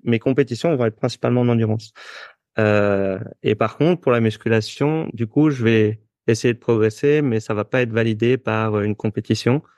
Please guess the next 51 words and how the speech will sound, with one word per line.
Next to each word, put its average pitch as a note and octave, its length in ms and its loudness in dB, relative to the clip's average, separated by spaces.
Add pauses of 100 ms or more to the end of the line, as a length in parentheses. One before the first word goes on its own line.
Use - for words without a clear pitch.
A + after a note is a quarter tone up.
(320)
Je G#2+ 160 0
vais G#2+ 60 6
essayer A2+ 240 2
de - 60 -8
faire A2 180 2
augmenter A2 340 2
mes G#2+ 120 2
charges. B2+ 400 -2 (300)
Mais A#2 100 0
comme C#3+ 220 2
tu - 160 -6
dis, C3 220 2
en A#2+ 100 2
fait, D3 340 0 (520)
euh, G#2+ 280 2
c'est - 160 -4
pas C3 100 2
toujours, B2 400 -2 (180)
des A#2+ 220 0
fois, D#3 200 2 (800)
ce - 100 -20
qui C3 100 4
se A2+ 60 -2
passe D3+ 220 2
quand C3 100 -2
je A2+ 60 -8
prépare A#2 260 -2
un A2 80 2
gros B2+ 340 2
objectif A#2 460 -2
en A#2 60 2
endurance, A2 380 0
c'est B2+ 80 0
que - 60 -8
ça A2+ 100 -2
va G#2 100 0
plutôt - 260 -2
être A#2+ 100 -2
du A#2 80 -2
maintien. A2 360 0 (640)
Maintenant, A2+ 300 0
j'ai C#3+ 140 0
constaté C3 560 -2
que C3+ 280 0
si C3 200 -4
c'est A#2 160 -4
une G#2+ 220 0
bonne C3+ 200 0
période C3+ 640 0
où A#2 140 -2
j'arrive A#2 640 -2